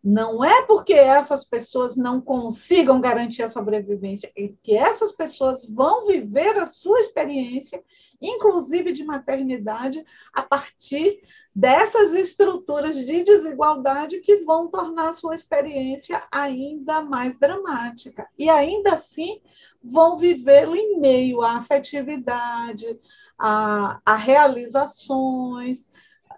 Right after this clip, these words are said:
se você pergunta a cada uma dessas mulheres se elas se arrependem de ser mãe, a maioria vai dizer que não. A vivência da possibilidade do afeto, ela não tem relação direta com o econômico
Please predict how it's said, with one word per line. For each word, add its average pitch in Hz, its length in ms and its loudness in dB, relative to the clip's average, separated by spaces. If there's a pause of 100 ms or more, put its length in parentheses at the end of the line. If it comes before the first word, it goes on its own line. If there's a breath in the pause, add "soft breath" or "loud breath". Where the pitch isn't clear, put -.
(120)
se - 160 -10
você 320 340 0
pergunta 277 640 -4
a - 60 -14
cada 403 320 -2
uma 370 200 -8
dessas 294 360 -10
mulheres 233 640 -10
se 254 100 -6
elas 233 180 -6
se 311 100 -10
arrependem 302 720 -6
de 220 160 -10
ser 190 220 -6
mãe, 285 520 -8 (120)
a 302 100 -8
maioria 359 760 -6
vai 320 140 -8 (200)
dizer 311 380 -14
que 403 200 -2
não. 269 340 -8 (560 soft breath)
A 233 120 2
vivência 311 920 2
da 294 140 2
possibilidade 214 1700 0
do 208 340 0
afeto, 285 1000 0
ela 254 240 -4
não 381 240 -4
tem 311 240 -6
relação 294 480 -4
direta 254 460 -6
com 277 160 -6
o 254 60 -4
econômico 233 840 -8